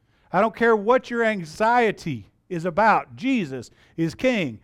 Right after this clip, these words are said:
I don't care what sickness you deal with. Jesus is King. I don't care about your finances. Jesus is King. I'm not saying I don't care on a personal level. I'm telling you on a spiritual level,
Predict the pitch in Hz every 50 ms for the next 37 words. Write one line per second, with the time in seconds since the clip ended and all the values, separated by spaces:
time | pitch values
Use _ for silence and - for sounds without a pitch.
0 | _ _ - - 180 208 240 226 - 226 220 220 214 202 - - - 277 269 214
1 | 208 190 175 - - 190 170 156 220 262 269 240 190 165 156 139 120 127 127 190
2 | 269 269 247 175 165 147 - - 160 127 - - - 262 226 180 135 110 _ _
3 | - - - 190 208 214 - - 254 254 233 233 214 - 196 175 - - 269 269
4 | 262 240 202 190 160 - - 143 123 127 131 190 269 285 269 240 190 170 - -
5 | 160 143 - - 262 254 226 170 139 107 - _ _ - - - - 220 254 262
6 | 233 - - 240 220 208 208 208 196 202 - 214 214 214 202 190 165 - - 254
7 | 269 240 - - 202 180 180 180 185 175 190 220 233 - - 247 254 220 220 208
8 | 185 170 147 - - 269 277 269 - - 202 185 175 180 180 180 185 -